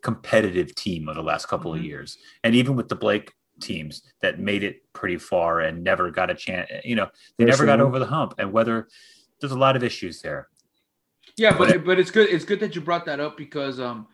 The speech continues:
Speaker 2: comparatively, like, now you get to realize, right? Like, now we get to see, 'cause again, we, we followed the history, right? We're thirty-five-year-old men. We got to see at least in the thirty-five years. This is not
Speaker 1: Yeah.
Speaker 2: like the Clippers are
Speaker 1: Yeah.
Speaker 2: a seven, it's not like the Clippers are a hundred-year-old team.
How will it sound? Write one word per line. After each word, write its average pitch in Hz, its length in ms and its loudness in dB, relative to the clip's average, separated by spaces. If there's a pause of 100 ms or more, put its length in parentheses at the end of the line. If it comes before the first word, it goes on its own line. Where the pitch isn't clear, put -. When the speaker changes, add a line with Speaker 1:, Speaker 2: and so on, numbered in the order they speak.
(280)
Speaker 2:
comparatively, 180 1040 -2 (420)
like, 143 280 -6
now 165 160 6
you 170 200 0
get 160 180 0
to 147 100 -4
realize, 117 440 -2
right? 123 200 0
Like, 127 160 -2
now 139 220 2
we 165 100 0
get 156 180 -4
to 139 60 -12
see, 139 420 -10 (540)
'cause 180 180 0
again, 196 260 -2
we, 151 120 -2
we 143 140 -4
followed 156 340 0
the 151 80 -4
history, 190 320 -4
right? 139 180 0
We're 160 80 -4
thirty-five-year-old 160 720 0
men. 160 160 0
We 190 60 0
got 175 160 0
to 156 80 -8
see 160 180 -2
at 147 100 0
least 156 280 -2
in 156 160 -2
the 151 100 -2
thirty-five 139 520 -4
years. 160 240 -2
This 147 120 -8
is - 60 -8
not 151 180 -4
Speaker 1:
Yeah. 143 80 6
Speaker 2:
like 165 100 2
the 131 60 -8
Clippers 151 380 -4
are 139 60 2
Speaker 1:
Yeah. 131 60 4
Speaker 2:
a 135 40 2
seven, 143 400 -2 (300)
it's 156 80 -4
not 190 80 4
like 185 120 4
the 180 60 -6
Clippers 175 360 -2
are 147 120 0
a 127 60 0
hundred-year-old 143 680 -2
team. 170 360 -6